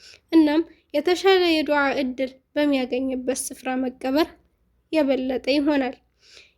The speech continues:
ይህን የሻፍዒ ሊቃውንት መርህና ገለጻ ወደ ሙፍቲ ተጨባጭ ስናወርደው በቅጥር ግቢያቸው መቀበራቸው በላጭ ሆኖ እናገኘዋለን። ምክንያቱም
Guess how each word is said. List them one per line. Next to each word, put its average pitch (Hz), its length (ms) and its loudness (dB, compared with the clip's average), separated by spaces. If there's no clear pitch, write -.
ይህን 311 300 6
የሻፍዒ 294 600 -2
ሊቃውንት 269 560 -6
መርህና 339 420 4
ገለጻ 269 420 -2
ወደ 269 220 0
ሙፍቲ 294 260 -2
ተጨባጭ 254 680 -4
ስናወርደው 262 840 0
በቅጥር 285 760 -4
ግቢያቸው 269 640 0
መቀበራቸው 262 840 -2
በላጭ 254 420 -2
ሆኖ 262 260 -2
እናገኘዋለን። 254 880 -2
ምክንያቱም 277 600 -2